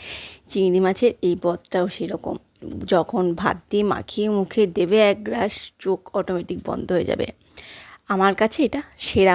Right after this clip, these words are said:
মনে হয়েছে চিংড়ি মাছের পদটা। তোমাদের কেমন লাগলো আমাকে জানিও, আর একবার এটা অবশ্যই ট্রাই করো। আশা করি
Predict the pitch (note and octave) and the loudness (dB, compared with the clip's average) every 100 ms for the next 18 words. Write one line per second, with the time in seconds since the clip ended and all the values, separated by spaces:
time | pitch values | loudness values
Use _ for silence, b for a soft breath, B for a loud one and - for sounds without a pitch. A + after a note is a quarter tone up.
0 | F3 E3+ E3+ D#3 E3+ F3+ E3 D#3 D#3 E3 | 4 2 2 0 -4 -6 -4 -2 -2 -2
1 | D#3 - F#3 F3+ - - B B B B | -4 -2 -6 -6 -8 -8 B B B B
2 | B B B _ _ _ C4 C#4+ D4 D4+ | B B B _ _ _ 2 4 4 4
3 | A#3 G3 G3 F#3+ F3+ F3 F3+ G3 G#3 F4+ | 4 4 4 4 2 2 -2 -2 2 0
4 | - _ _ _ F3+ E3+ - F3 E3 D#3+ | -2 _ _ _ -6 -6 -4 -4 0 2
5 | E3+ G3 C4+ - _ - E3 - F#3 - | 2 2 0 -4 _ -6 -6 -2 -4 2
6 | F#3 - F3+ - A3 - G3 F#3+ F#3+ - | 2 2 2 2 2 4 4 6 4 4
7 | G#3 - F3+ E3 - - - b b b | 4 4 0 0 -4 -6 -8 b b b
8 | b b - F#3 G#3+ G3+ B3 | b b -4 -2 -2 0 0